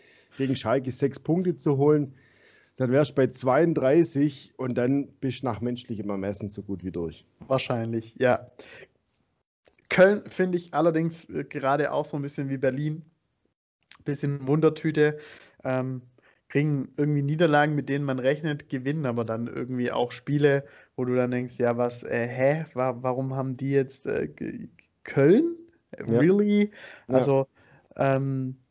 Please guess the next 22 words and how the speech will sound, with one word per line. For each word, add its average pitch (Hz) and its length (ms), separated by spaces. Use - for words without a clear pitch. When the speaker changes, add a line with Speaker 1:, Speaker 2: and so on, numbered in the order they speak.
Speaker 2:
ja, 127 360
weiß 139 220
man 131 140
nicht. 123 120
Also 127 220
klar, 151 240
die 135 160
Niederlage 139 560
jetzt 131 220
gegen 123 160
Frankfurt, 160 520
die 135 120
war 127 180
einkalkuliert, 160 720
aber 139 180
dass 131 220
die 139 100
dann 131 240
halt 123 140
in 156 160
Gladbach 156 540
irgendwie 139 520